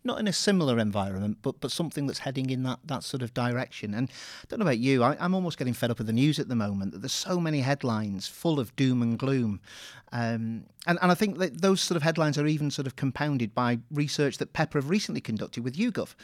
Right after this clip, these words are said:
which suggests some really, really, really scary headlines. Um, interest costs on revolving credit, which are credit and scorecards, are going to mean U K borrowers are going to be repaying an extra two point eight billion pounds, billion pounds this year.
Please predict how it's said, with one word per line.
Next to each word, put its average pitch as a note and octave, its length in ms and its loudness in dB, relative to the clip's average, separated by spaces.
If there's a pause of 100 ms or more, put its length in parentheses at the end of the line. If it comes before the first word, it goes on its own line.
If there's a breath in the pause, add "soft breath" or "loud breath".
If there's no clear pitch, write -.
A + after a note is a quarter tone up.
(340 loud breath)
which - 260 0
suggests - 540 -2
some D#3+ 200 0
really, D3 520 -2
really, E3+ 460 4
really C3 260 0
scary C#3+ 480 -4
headlines. A2+ 540 -4 (340 loud breath)
Um, B2 360 0 (100)
interest F3 420 2
costs - 300 -2
on C#3+ 120 0
revolving E3 400 2
credit, G#2+ 440 -2 (260)
which C3 220 -4
are A#2 80 4
credit C#3 240 0
and G#2 80 -2
scorecards, A2+ 760 -2 (420 loud breath)
are C3 220 6
going E3+ 320 0
to F#3 100 -2
mean D3+ 200 2
U G3 100 4
K G3+ 160 2
borrowers A2 560 2
are - 60 2
going C#3+ 240 2
to C#3+ 120 -6
be C3 140 0
repaying C3+ 360 0
an C#3 60 2
extra - 240 -2
two - 300 -2
point F3+ 340 0
eight D3+ 220 0 (320)
billion F#3 540 6
pounds, B2+ 440 -2
billion F3+ 640 2
pounds A#2+ 460 -2
this - 220 -6
year. A#2+ 260 0